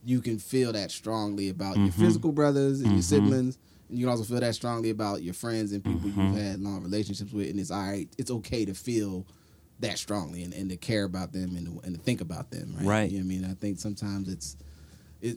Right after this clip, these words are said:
Speaker 1: it's almost, it's not highlighted that we have that depth of emotion, I feel
Speaker 2: Mm-hmm.
Speaker 1: like. And
Speaker 2: And it's
Speaker 1: so
Speaker 2: not validated in society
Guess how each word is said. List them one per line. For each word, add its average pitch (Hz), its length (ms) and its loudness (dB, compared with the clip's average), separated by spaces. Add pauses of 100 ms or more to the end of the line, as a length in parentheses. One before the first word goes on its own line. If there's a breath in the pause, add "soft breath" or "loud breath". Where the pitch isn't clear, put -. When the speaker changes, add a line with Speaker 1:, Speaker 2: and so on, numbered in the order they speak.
Speaker 1:
it's 107 200 -6
almost, 98 800 -4 (260)
it's 127 160 2
not 131 260 4
highlighted 101 560 2
that 87 160 -2
we 95 420 -4
have 92 300 0
that 90 220 -4
depth 92 260 -6
of - 120 -6
emotion, - 420 -10
I - 20 6
feel 123 120 8
Speaker 2:
Mm-hmm. 131 280 8
Speaker 1:
like. 151 180 0 (100)
And 87 80 0
Speaker 2:
And 127 140 8
it's 117 120 4
Speaker 1:
so 147 80 2
Speaker 2:
not 127 160 2
validated 117 480 4
in 107 100 6
society 107 540 2